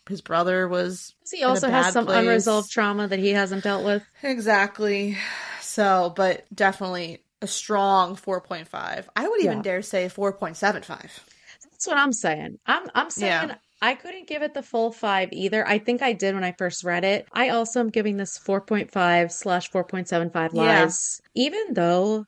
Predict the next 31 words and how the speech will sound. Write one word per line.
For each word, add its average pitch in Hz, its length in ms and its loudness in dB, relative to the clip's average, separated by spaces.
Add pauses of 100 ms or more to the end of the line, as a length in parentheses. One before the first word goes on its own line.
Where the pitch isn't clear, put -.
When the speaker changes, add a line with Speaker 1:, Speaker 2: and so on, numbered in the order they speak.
Speaker 2:
there 190 280 0
is 175 260 2
so - 520 0
much 202 280 -2
going 180 240 0
on, 165 240 0
especially 175 560 0
like 160 200 -2
we 226 80 0
talked 208 280 -2
about, 208 260 2
finding 185 300 0
out 185 100 -2
the 190 80 -4
history 185 500 -2
of - 140 -6
the 160 120 -2
asylum 220 680 2
and - 180 -6
every 190 360 -2
character's 185 500 -4
journey, 214 600 -2 (340)
I 220 80 2
didn't 311 420 -4
feel 311 160 -2
like 208 160 0
it 170 80 2
was 180 140 -2
hard 165 220 0
to 185 40 -10
follow. 160 640 0